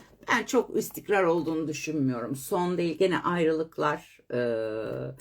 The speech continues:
me-, zaman, mesela zamanlama yanlış dediğini burada şunu da, aa, düşünebilirim. Yanlış zamanda, aa, atıyorum, kişilerden birinin çok canının sıkkın olduğu bir zamanda diyecek ki öbürü,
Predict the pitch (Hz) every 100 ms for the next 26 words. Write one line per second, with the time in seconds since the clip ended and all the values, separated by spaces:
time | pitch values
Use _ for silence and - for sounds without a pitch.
0 | - _ - 123 185 190 185 240 220 185
1 | - 214 196 110 - 202 196 196 196 196
2 | 190 185 190 190 - 151 156 165 170 170
3 | 170 151 - - - 98 90 - 131 131
4 | 110 110 165 90 131 - - 226 220 214
5 | - 113 92 90 107 110 73 - 139 -
6 | - - 170 156 - - - 190 190 180
7 | 180 175 175 180 160 143 160 - 185 -
8 | - 135 175 180 170 170 - - 170 143
9 | 127 - 110 113 117 123 123 196 240 -
10 | - 175 175 175 - - 131 135 190 -